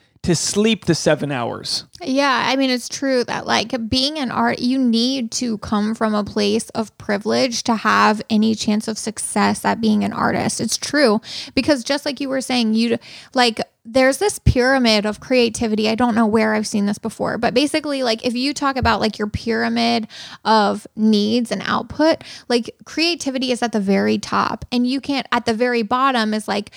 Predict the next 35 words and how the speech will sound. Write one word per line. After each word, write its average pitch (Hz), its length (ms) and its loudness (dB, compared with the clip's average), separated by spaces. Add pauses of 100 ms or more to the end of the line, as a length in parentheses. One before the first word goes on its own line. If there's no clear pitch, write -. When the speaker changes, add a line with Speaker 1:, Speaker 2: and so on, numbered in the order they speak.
(200)
Speaker 2:
basic 226 360 0
necessities, 214 680 -2
food 240 280 0
and 208 100 2
shelter. - 460 0 (260)
So 285 160 0
until 285 280 -2
you 320 160 -2
have 285 260 0
all 233 260 2
of 262 140 -2
these 247 240 -6
different 233 400 -2
levels, 233 720 0
like, 208 160 2 (160)
I 226 80 0
don't 226 140 2
know, 202 160 0
five 196 480 -2
levels, 208 420 -2
seven 214 420 0
levels 214 460 -2
of, 220 240 0 (380)
of 214 180 0
needs 208 600 2
met, 202 600 -2 (460)
um, 214 480 2 (300)
you 254 100 -2
can't 320 380 0
truly 285 520 -2
be 233 300 -6
creative. 220 640 -4
You're, 226 280 0
you're 247 240 -2
create-, 247 560 -2